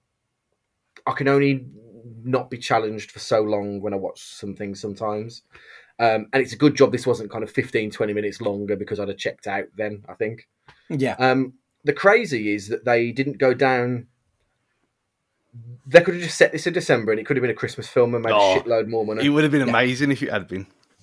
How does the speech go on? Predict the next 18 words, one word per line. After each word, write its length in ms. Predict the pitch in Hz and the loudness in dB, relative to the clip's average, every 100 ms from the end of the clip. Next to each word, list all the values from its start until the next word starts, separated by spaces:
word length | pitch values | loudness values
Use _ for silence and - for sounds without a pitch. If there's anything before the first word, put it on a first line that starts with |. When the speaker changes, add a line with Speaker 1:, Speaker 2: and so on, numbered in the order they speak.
| _ _ _ - | _ _ _ 2
Speaker 1:
And 100 | 147 | 6
I'm 100 | 147 | 8
amazed 400 | 147 151 160 160 | 8 8 8 4
that 60 | 147 | 4
they 80 | |
didn't, 320 | 135 131 160 - _ _ _ _ - | 6 4 0 -6 _ _ _ _ -4
to 100 | 143 | 4
be 80 | 151 | 6
honest, 260 | 160 170 | 6 2
because 340 | 151 147 139 139 | -2 4 4 4
Speaker 2:
Mm. 360 | 127 113 110 _ 165 | -4 -6 -10 _ 0
Speaker 1:
it's 180 | - | 2
got 140 | - 180 | 6 10
all 140 | 196 | 10
the 60 | 190 | 10
makings 480 | 143 151 196 180 156 | 8 8 4 -2 0
of 120 | 135 | 2
a 140 | 127 | 0